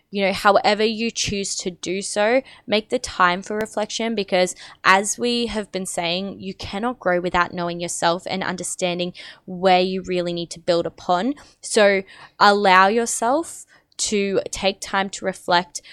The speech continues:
on who you were yesterday, who you are today, even who you were five years ago, and then allow yourself to really build upon that. Now, if you want to reach your potential, guys, you must do more than just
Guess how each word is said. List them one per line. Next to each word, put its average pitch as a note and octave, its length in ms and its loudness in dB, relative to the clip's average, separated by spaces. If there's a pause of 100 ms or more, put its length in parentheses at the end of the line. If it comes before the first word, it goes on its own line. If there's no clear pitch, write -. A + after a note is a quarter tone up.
(160)
on F#3 440 2 (160)
who A3 140 -2
you G3 260 -6
were F#3+ 160 4
yesterday, F3+ 640 -2
who - 220 -8
you G#3+ 240 -4
are G3 160 2
today, F3+ 480 0 (200)
even C4+ 340 -2
who A3+ 140 -4
you A#3 280 0
were G3+ 200 0
five G3 420 2
years F3+ 300 0
ago, A#3 420 2
and G3 220 -4
then F#3+ 220 -2 (300)
allow G3+ 420 4
yourself G3 460 -2
to - 120 -10
really F#3 240 2
build F3 400 0
upon F3+ 380 -4
that. - 240 -4 (720)
Now, A3 420 4 (680)
if - 260 2
you E4 140 4
want D4+ 180 2
to A#3+ 100 -6
reach A3+ 220 -2
your G#3 60 -4
potential, F3+ 420 -6
guys, F3 400 0 (220)
you G#3+ 100 -4
must A#3 300 -2
do C4+ 160 0
more F#3 260 2
than F3+ 160 0
just F3+ 400 -4